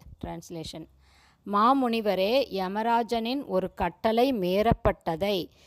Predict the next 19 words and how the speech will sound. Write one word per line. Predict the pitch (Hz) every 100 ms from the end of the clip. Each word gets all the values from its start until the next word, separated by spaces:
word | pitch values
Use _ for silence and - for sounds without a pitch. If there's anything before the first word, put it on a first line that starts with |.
| _ -
இதுவரை | 196 226 247 214 185 214 269
நான் | 202 190 196 220
எங்குமே | 185 196 220 269 233 196 233 -
கேள்விப்பட்டதில்லை. | 202 190 190 - 185 - 170 160 160 156 - _ _ _ _ _ _
எனவே | 196 202 233 220 196 233 247
இது | 196 196 262
குறித்து | - 240 196 180 - 226 185
மக்களுக்கு | - 185 180 - 247 240 _ 269 285 -
ஏற்பட | 185 202 - 226 208
போகும் | - 196 196 240 262
சந்தேகங்களை | - 185 180 196 220 226 190 170 170 196 185 - - - -
உங்களைத் | 202 214 269 269 277
தவிர | - 185 180 185 208 175
வேறு | 180 190 196 180
யாரும் | 170 165 160 180 285
போக்க | - 190 - 196
முடியாது. | 175 165 160 160 147 156 - _ _ _ _ -
இதுதான் | 202 202 247 233 240 285
என்னுடைய | - 190 180 170 175 233 285